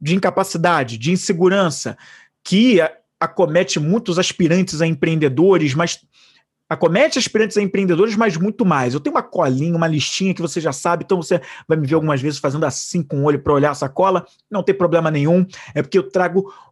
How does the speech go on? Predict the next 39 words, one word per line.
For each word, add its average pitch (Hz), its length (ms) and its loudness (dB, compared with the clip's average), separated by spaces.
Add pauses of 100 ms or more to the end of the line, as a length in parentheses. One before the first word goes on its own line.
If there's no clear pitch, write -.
eu 151 100 0
tô 220 220 -2
vindo 185 340 -2
nessas 208 420 0
lives, 147 540 0
nesses 147 260 -4
podcasts 147 580 -2
com 208 180 -4
muito 202 720 2
insight 160 380 -2
pra 160 140 -4
passar 160 260 -4
pra 175 100 -4
você, 202 380 0 (400)
e 320 80 4
aí 262 200 4
isso 262 180 0
aqui 240 140 -2
vai 226 120 2
me 220 100 0
ajudando 196 320 0
a 196 40 4
direcionar. 196 420 2
Então, 226 260 0
se - 160 -4
eu 233 40 -2
virar 226 200 2
o 220 80 2
olho, 233 300 0 (480)
não 208 240 0
se - 220 -4
importe, 190 480 0
mas 175 220 2
é 170 60 4
isso 170 180 -2
que 185 80 0
tá 175 160 -2
acontecendo 160 600 -4
aqui. 135 320 -2